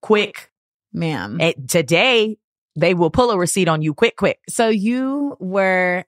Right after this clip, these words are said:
Speaker 2: asked
Speaker 1: Yes.
Speaker 2: to be the fake G F.
Speaker 1: And I also was in a relationship for three years with someone who was a known person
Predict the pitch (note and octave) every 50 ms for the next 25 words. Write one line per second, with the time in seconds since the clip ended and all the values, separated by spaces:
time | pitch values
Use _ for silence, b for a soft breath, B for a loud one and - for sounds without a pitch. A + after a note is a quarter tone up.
0 | _ - G3 F#3+ F#3+ F#3+ F#3 E3+ E3 E3+ E3+ E3 - - - - - - - -
1 | - _ _ - F#3 E3 F#3+ G#3 C#4 E4+ C#4 F3+ - - - F3 D#3+ F#3 F#3 F3
2 | F3+ F3 - - F#3 F#3 F#3 F3 - - - F#3+ F#3 F3 E3+ E3 D#3+ D#3+ F3 -
3 | - B3 B3 A#3 A3+ - A#3 A#3+ C#4 D4 - A#3 B3 C4+ - - C4+ B3+ B3 A#3+
4 | A#3+ A#3 A#3 A#3 A3 - F3 G3 A3 F#3 - A3+ A#3+ A#3+ A#3 A3+ - A3 G#3+ F#3+
5 | G#3 G3 F#3 F#3+ G3 A#3+ - - A#3+ - - G#3 G3 F#3 - _ _ _ _ -
6 | - - G3+ G3 F#3 F#3 _ - G3 E3+ F3+ G#3 A#3 A#3+ G#3+ A3+ D4+ E4 G#3 F3+
7 | F#3 F3+ - - F#3 F#3 F#3 F3+ F3+ F3 G3 F#3 F#3 F3 - - F3+ F3+ F3+ E3+
8 | E3+ F3+ G3+ A3 A3+ A3+ G#3 - G#3+ D4 - - G#3 F3+ E3 D#3+ E3+